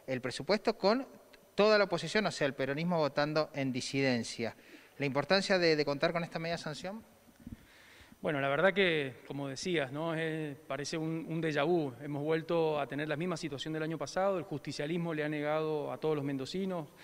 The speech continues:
Speaker 2: eh, en la figura del gobernador, la posibilidad de financiar obra pública y la posibilidad de reestructurar su deuda,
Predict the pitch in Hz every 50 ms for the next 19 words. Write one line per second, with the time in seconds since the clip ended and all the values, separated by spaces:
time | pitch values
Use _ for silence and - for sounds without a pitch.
0 | - - - - - - - 143 135 131 127 123 123 123 127 127 - 131 131 135
1 | - - 147 151 165 165 160 156 151 151 151 151 147 143 151 151 156 160 170 185
2 | 185 196 185 - - - - - 139 139 - 143 123 - 139 135 143 156 165 156
3 | - 165 151 147 147 143 127 135 175 175 175 180 180 - - 165 160 156 156 156
4 | 143 175 190 202 202 208 208 202 202 196 185 160 143 131 - 135 - 143 131 143
5 | 151 160 160 160 156 160 139 - 151 127 - 143 139 156 151 135 - 165 175 196
6 | 208 202 196 190 185 202 214